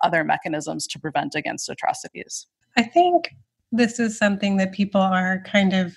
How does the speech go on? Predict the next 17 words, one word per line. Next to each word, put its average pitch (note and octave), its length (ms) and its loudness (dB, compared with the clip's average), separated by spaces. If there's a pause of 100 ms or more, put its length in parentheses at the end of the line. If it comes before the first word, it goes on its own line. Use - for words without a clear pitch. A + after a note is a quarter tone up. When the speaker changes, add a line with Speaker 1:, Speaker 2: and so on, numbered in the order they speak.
(120)
Speaker 2:
struggling G#3+ 600 0
with A3+ 180 -2
right A#3+ 220 0
now, B3 520 2 (160)
like, G3+ 160 2
finding G3+ 680 4
that G3 260 4
balance F#3+ 500 2
that G3+ 160 0
you're G3 160 4
describing, F3+ 720 0
where F3+ 200 0
it's F#3 140 -4
like, G3 180 2 (480)
are B3 280 8
we G#3+ 460 8
really G#3+ 960 6